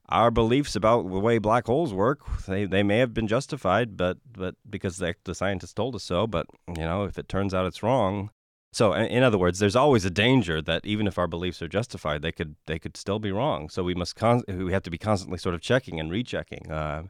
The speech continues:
asking the experts, "Okay, now what's your best, uh, understanding of the world? What's your best understanding of the history? What's your best understanding of the climate? What's your best understanding of," you know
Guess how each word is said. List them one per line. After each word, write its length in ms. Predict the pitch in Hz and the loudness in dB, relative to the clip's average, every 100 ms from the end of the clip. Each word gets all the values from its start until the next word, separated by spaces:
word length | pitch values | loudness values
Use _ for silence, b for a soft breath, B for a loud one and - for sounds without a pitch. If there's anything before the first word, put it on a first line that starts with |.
| - | -4
asking 420 | 87 98 110 104 | -2 0 0 2
the 100 | 101 | 2
experts, 400 | 113 - 71 - | -2 -4 -10 -8
"Okay, 240 | - 87 | -6 -4
now 280 | 82 113 156 | 0 2 4
what's 240 | 101 80 | 2 0
your 120 | 85 69 | -4 -4
best, 400 | 73 - - - | -6 -6 -14 -12
uh, 280 | 82 73 - | -10 -8 -8
understanding 580 | 80 - - 76 69 69 | -10 -10 -10 -8 -8 -10
of 80 | |
the 80 | - | -10
world? 300 | 71 69 65 | -8 -8 -8
What's 180 | 71 - | -12 -12
your 80 | 71 | -8
best 240 | 73 - | -8 -6
understanding 520 | 76 73 - 76 71 | -10 -10 -8 -8 -8
of 100 | 69 | -10
the 60 | 71 | -10
history? 320 | 78 73 73 | -10 -12 -14
What's 200 | 71 73 | -14 -14
your 80 | 73 | -12
best 240 | 71 73 | -10 -10
understanding 520 | 76 76 - 78 73 71 | -10 -10 -8 -8 -8 -10
of 60 | |
the 80 | 69 | -12
climate? 380 | - 73 73 - | -10 -10 -10 -14
What's 140 | - | -14
your 100 | 82 | -14
best 220 | 76 78 - | -12 -12 -12
understanding 500 | 78 78 80 82 80 | -14 -12 -14 -12 -12
of," 140 | - | -10
you 80 | 90 | -8
know 160 | 78 | -8